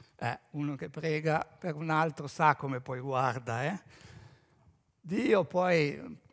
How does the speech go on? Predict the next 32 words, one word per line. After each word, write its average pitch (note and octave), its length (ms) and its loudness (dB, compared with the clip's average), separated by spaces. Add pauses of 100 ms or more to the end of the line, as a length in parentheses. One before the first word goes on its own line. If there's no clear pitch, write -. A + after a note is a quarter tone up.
(100)
più A#3+ 200 -2
in B3 80 2
generale, E3+ 640 8
se - 140 -2
andiamo D#3+ 280 2
più E3+ 140 -6
in E3 80 -2
generale, D#3 480 6
ma C#3 160 0
chiaro E3+ 300 8
che D3 140 0
questo E3 280 -2
valeva D3+ 460 2
anche D3 340 2
per C3 220 -8
Pietro, F3+ 420 0
come D3+ 240 -6
vale D#3 280 2
per E3 200 -4
noi, F3+ 480 -4
Dio B3+ 240 0
è F#3 100 4
ricco G3+ 300 0
in E3 80 -4
misericordia. C#3+ 1080 -4
Quando F#3+ 260 -4
noi G#3+ 180 0
eravamo G3 480 4
morti G3+ 400 2
nei F3+ 140 -4
nostri F#3+ 340 -6
peccati, E3+ 720 0